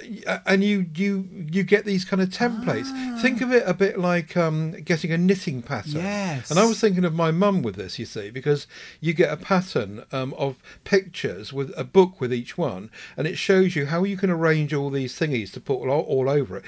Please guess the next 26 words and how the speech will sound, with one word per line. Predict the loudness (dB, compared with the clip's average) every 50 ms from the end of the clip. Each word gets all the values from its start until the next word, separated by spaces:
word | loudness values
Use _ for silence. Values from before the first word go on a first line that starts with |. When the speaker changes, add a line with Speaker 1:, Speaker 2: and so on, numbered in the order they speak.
| -16 -6 -4
Speaker 1:
It's | -4 -4
just | -2 -6 -6 -2
like | -2 -2 -2 0
kind | 0 -2 -2
of | -2 -4 -8 -16 -20 -20 _ -2
painting | 2 4 4 4 2 0 0 -2 -2 0
by | 0 0 0
Speaker 2:
It | 2 2
Speaker 1:
numbers | 2 2 2 2 0 0 2
Speaker 2:
is. | 4 4
Speaker 1:
almost. | 4 4 2 0 -2 -6 -8 -8 -2 0
Speaker 2:
I | 4
mean, | 4 6 6
in | 4
Steve | 4 4 6 6 6 6 6
Speaker 1:
Um, | 4
Speaker 2:
Litchfield | 2 2 2 2 2 2 2 2 0
terms, | 0 0 0 0 0 -2 -2 0 2
every | 2 2 2 0 -2 2
Lego | 2 2 2 4 2 0 0
piece | 0 0 0 0 0 -2 -2 -2 -2 -2
is | -2 -2 -2
a | -4
pixel. | -2 -2 -4 -2 -2 -4 -6 -6 -10 -16 _ -6
<laughs> | -6 -6 -6 -8 -12 -14 -12 -12 -12 -12 -12 -12 -14 -14 -14 -16 -16 -16 -18 -20 _ _ _ -10 -6
Speaker 1:
Yeah, | 4 6 6 6 6 4 2